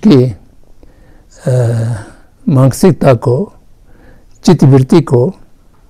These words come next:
अ, भ्रमित कर देते हैं। वो आधुनिकता की जो एक प्रकार की अंधविश्वास होता है, साइंस के माध्यम से जो अंधविश्वास लोगों में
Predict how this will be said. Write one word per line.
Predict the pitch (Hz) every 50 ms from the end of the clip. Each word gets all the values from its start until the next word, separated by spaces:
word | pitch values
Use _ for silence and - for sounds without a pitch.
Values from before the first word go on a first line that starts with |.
| _ - - _ _ - _ _ - -
अ, | 139 117 120 110
भ्रमित | 110 120 117 127 139 151 175 208 143 - -
कर | - 123
देते | 113 117 107 101 - -
हैं। | 107 95 95 110 123 156 165 - _ _ _ _ - - - - -
वो | 160 160
आधुनिकता | 151 143 151 247 208 180 175 151 165 - - 156 151
की | 131 - 151 143 135 160 170 - _ _ _ _ _ - - - _ _ - 208
जो | 185 147 147 143
एक | 143 143 139 -
प्रकार | 151 - 190 139 127 139 131 123
की | 127 - 135 131 127 131 151 147 - - _ _ _ _ _ _ - _ _ _ - -
अंधविश्वास | 143 147 147 139 127 135 123 - - 156 156 143 131 -
होता | 135 120 - 135 123
है, | 104 104 107 127 143 - - - _ _ - - - - - - - - - -
साइंस | - - - 143 151 160 165 131 -
के | - - 160
माध्यम | 143 135 135 135 143 147 139 135 120
से | 104 - 131 135 151 - - - _ - -
जो | 170 151
अंधविश्वास | 147 139 135 131 131 120 123 117 - - 208 143 135 -
लोगों | 135 127 127 131 131 135
में | 135 139 123 127